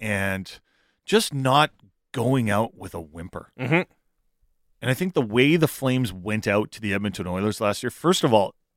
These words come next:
Speaker 1: for me personally, it was a massive surprise. And I just, and I don't know if it was a lot of just Markey didn't play well or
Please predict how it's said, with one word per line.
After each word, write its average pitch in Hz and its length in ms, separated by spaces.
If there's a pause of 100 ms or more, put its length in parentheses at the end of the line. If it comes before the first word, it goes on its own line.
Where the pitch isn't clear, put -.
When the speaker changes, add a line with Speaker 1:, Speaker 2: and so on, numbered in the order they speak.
Speaker 1:
for - 300
me 113 260
personally, 139 540
it - 60
was 107 120
a 104 60
massive 95 540
surprise. - 680 (880)
And 131 160
I 131 80
just, 127 320 (200)
and 123 180
I 127 80
don't 143 380
know 131 240
if 123 140
it 123 120
was 110 280
a 110 40
lot 101 300
of 95 140
just - 240
Markey 95 360
didn't 113 280
play 113 240
well 107 460 (560)
or 104 680